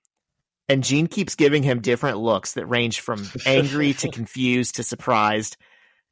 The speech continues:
Speaker 1: As Peter says, "Okay, now I'm done. Okay, now. Okay, now."
Speaker 2: A little bit too long of the joke, but
Speaker 1: Yeah, it
Speaker 2: she
Speaker 1: lingers.
Speaker 2: <laughs> Yeah.
Speaker 1: I just think it's crazy that she just,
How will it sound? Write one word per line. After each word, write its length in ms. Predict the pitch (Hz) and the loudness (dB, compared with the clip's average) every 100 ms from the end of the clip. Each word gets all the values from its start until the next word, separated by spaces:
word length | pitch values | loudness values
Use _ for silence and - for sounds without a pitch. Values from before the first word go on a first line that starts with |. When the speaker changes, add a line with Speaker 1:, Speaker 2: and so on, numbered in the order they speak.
| - | -12
Speaker 1:
As 100 | - | -8
Peter 240 | - 127 123 | -2 0 2
says, 360 | 127 107 - _ - | 2 0 -4 _ -4
"Okay, 220 | 127 127 | 0 0
now 200 | 117 117 | 2 2
I'm 120 | 104 | 2
done. 260 | 95 82 98 _ - _ _ _ _ _ _ _ 117 | -4 -8 -12 _ -20 _ _ _ _ _ _ _ -6
Okay, 240 | - 120 | -2 0
now. 400 | 113 104 71 - _ _ _ _ _ _ - | 2 0 -2 -10 _ _ _ _ _ _ -8
Okay, 400 | 113 107 101 98 - 175 - _ _ _ _ _ _ _ - | -6 -4 -4 -4 -6 -8 -10 _ _ _ _ _ _ _ -6
now." 420 | 98 101 - - - - _ _ _ _ - _ _ _ _ - | -2 -2 -4 -10 -18 -20 _ _ _ _ -20 _ _ _ _ 2
Speaker 2:
A 120 | 226 | 6
little 300 | 254 285 294 | 8 8 8
bit 200 | 262 226 | 8 6
too 220 | - 196 180 | 4 2 6
long 360 | 165 151 143 | 6 6 4
of 120 | 143 | 2
the 80 | 139 | 0
joke, 440 | 135 127 117 113 - - _ | 0 2 4 2 -4 -20 _
but 300 | 139 143 135 | 0 4 6
Speaker 1:
Yeah, 240 | 120 95 110 - - | 6 4 -2 -8 0
it 220 | 165 180 | 4 4
Speaker 2:
she 520 | - - 170 - - - - | 2 -6 -6 -6 -6 -8 -10
Speaker 1:
lingers. 800 | 131 123 117 - 95 110 - - - | 0 2 2 0 -2 0 -2 -2 -8
Speaker 2:
<laughs> 60 | - - _ - | -18 -20 _ -2
Yeah. 420 | 139 127 117 113 _ _ - - _ _ _ _ - | 2 4 2 -2 _ _ -20 -20 _ _ _ _ 0
Speaker 1:
I 220 | 156 214 | 2 4
just 260 | 254 254 - | 2 -2 0
think 220 | 165 147 | -2 0
it's 160 | 131 - | -2 -4
crazy 560 | - 131 123 110 113 | -2 0 2 0 -2
that 260 | 104 101 - | -2 -4 -4
she 220 | - 131 | -2 -2
just, 340 | 131 127 - | 0 0 0